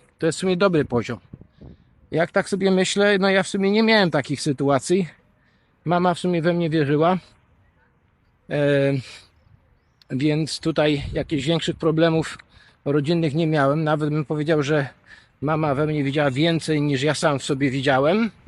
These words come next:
E, ale na pewno takie sytuacje, sytuacje są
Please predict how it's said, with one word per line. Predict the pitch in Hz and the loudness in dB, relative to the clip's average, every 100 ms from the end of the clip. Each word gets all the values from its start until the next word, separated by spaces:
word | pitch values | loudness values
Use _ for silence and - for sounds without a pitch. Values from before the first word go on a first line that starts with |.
| - _ _ _ _ _ _ _ - | -20 _ _ _ _ _ _ _ -4
E, | 151 156 165 | -2 0 2
ale | 175 196 | 2 2
na | 185 | 2
pewno | - 208 208 | 0 0 0
takie | 190 180 190 | 0 0 -2
sytuacje, | 190 180 175 180 - 185 175 - _ _ | -4 -2 2 2 2 0 0 -4 _ _
sytuacje | - 180 175 180 - 190 | -6 -4 0 0 0 0
są | - 156 98 | 0 0 -2